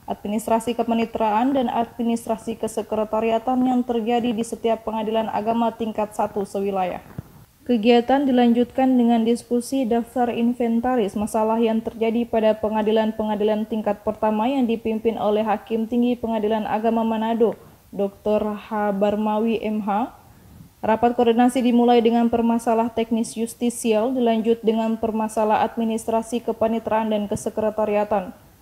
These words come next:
Kegiatan yang dihadiri oleh seluruh ketua dan wakil ketua pengadilan tingkat pertama di wilayah Pengadilan Tinggi Agama Manado ini diakhiri pada pukul sepuluh waktu Indonesia bagian tengah.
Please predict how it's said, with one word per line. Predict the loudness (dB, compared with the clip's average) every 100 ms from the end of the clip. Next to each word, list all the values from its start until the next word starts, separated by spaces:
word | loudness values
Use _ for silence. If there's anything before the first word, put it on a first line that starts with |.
| -20 -20 -20 -20 _ -4
Kegiatan | 0 2 2 4
yang | 4 4
dihadiri | 4 4 4 2 2
oleh | 4 2
seluruh | 2 0 2 2
ketua | 0 -2 2 2
dan | 2 0
wakil | 0 0 -2 -2
ketua | 0 2 0 0
pengadilan | -2 0 0 -2
tingkat | -4 -2 -2 -4
pertama | -4 0 2 2
di | 2
wilayah | 2 2 2 0
Pengadilan | -2 -2 0 -2
Tinggi | -2 -2 -2
Agama | -2 -2 -2
Manado | -2 -2 0 0
ini | 0 0 0 0
diakhiri | -2 -2 0 -2 -2
pada | -2 0 0
pukul | -2 -4 0 0 -2
sepuluh | -8 -2 2 4
waktu | 4 0 -2 -4
Indonesia | -2 -2 -2 -2 -2 -2
bagian | -2 -2 -2 -4 -4
tengah. | -6 -6 -10